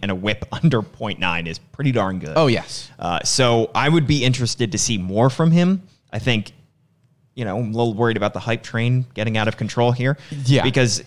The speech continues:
Speaker 1: he is not in the Orioles' top thirty for a reason. I mean, he, you know, was signed late as an amateur free agent, was not the biggest piece in that Jose Iglesias trade as well.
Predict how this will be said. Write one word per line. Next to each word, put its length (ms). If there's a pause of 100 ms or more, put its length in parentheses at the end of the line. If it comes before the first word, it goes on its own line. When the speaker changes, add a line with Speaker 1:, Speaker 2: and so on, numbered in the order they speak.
Speaker 1:
he 260
is 160 (180)
not 320
in 80
the 80
Orioles' 260
top 260
thirty 260
for 180
a 80
reason. 480 (120)
I 40
mean, 160
he, 480 (300)
you 100
know, 100
was 160
signed 320
late 320
as 140
an 260 (140)
amateur 400
free 240
agent, 380 (580)
was 200
not 380
the 80
biggest 360
piece 360
in 260
that 240 (120)
Jose 280
Iglesias 560
trade 240
as 140
well. 340